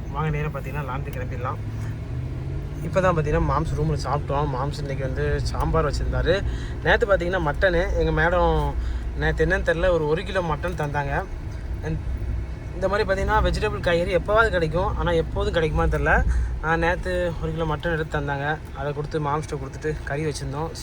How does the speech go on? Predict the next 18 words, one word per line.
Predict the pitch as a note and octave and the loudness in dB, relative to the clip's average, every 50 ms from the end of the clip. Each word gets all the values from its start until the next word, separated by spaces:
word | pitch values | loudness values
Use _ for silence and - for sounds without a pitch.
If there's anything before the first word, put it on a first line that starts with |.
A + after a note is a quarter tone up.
| - - | -8 -8
சூப்பரா | F3 F3+ E3+ - - F3+ F3+ F3+ | -8 -8 -8 -2 0 2 2 2
பார்த்தீங்கன்னா, | E3+ D#3 D3+ C#3+ D3 D#3 D#3+ | 2 0 -2 -2 -2 -2 -2
மட்டன், | D#3 C#3+ C3 B2 - E3 E3+ D#3+ D#3 - - - - - - - - | -2 -4 -4 -4 -4 -2 -2 -4 -6 -8 -10 -10 -10 -10 -10 -10 -6
அதாவது, | C3+ D3 E3+ F#3+ G3+ F#3+ E3+ - F3+ | -4 -4 -4 -4 -4 -4 -4 -4 -4
ஸ்ரீலங்கா | E3+ F#3+ G#3 - G3+ F#3+ | -2 -2 -2 0 0 0
டேஸ்ட்ல | F3 D#3+ E3 D#3+ - F3+ F#3 F#3 F3 - | 0 0 -2 -2 -2 -2 -2 -2 -2 -4
சூப்பரா | - F#3+ - G#3+ G3+ F3 | -4 -2 0 2 2 2
வச்சிருந்தாரு | D#3 - D#3 C#3+ C#3 B2+ B2+ | 2 -2 -2 -4 -2 -2 -2
மாம்ஸ். | C3+ C3+ C3 B2 - D3+ - - - - - - - - - - - | -2 -2 -2 -2 -2 -2 -2 -2 -4 -6 -8 -6 -6 -4 -2 -2 2
அதை | C#3+ F3 F#3+ E3 | 2 2 4 4
சாப்பிட்டு | F#3+ F#3 E3+ D3+ F#3+ F#3 | 2 2 2 2 0 2
நேத்து | F3 E3 D#3+ D#3+ | 2 2 2 2
அட்ஜஸ்ட் | D3+ D3+ D#3 D#3 - E3 | 2 2 2 0 0 0
பண்ணிட்டோமா, | D#3+ D3+ E3 D#3 F#3+ G3+ F#3 | 0 0 0 0 2 2 2
இன்னைக்கு | D3+ D3 D#3 D#3+ D#3 D#3 D3 | 0 0 0 -2 0 -2 -2
வெஜிடபிள் | C#3+ D#3 D#3+ E3 D#3 | 0 0 -2 -2 -2
கறி | D3+ D3+ C3+ C3+ | -2 -4 -4 -2
வச்சிருக்காரு. | B2+ - - - C#3 C3+ C3+ E3 A3 B3 | -4 -2 -2 -2 -2 -2 -2 0 -2 -2